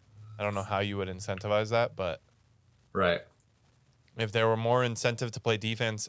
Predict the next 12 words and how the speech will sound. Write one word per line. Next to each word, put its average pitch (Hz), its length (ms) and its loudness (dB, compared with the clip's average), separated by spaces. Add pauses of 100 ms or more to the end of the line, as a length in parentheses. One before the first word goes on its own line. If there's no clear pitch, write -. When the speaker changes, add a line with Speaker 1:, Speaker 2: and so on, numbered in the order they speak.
Speaker 1:
and 107 440 -2 (400)
there 113 100 4
was 107 120 2
no 110 120 0
salary 98 400 0
cap. - 260 -8 (540)
Speaker 2:
Well, 117 100 2
I 120 40 4
mean, 123 100 4
that's 135 160 4
why 156 140 8
the 107 240 6